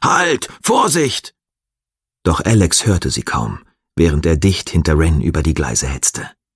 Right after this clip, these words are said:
Das riesige Schienengefährt rumpelte vorwärts.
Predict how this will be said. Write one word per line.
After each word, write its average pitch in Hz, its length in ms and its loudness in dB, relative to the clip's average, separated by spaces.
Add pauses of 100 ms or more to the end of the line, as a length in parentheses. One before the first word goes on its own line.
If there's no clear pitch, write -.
(1160)
Das 95 240 2
riesige 120 400 4
Schienengefährt 90 800 2
rumpelte 85 400 2
vorwärts. - 680 -4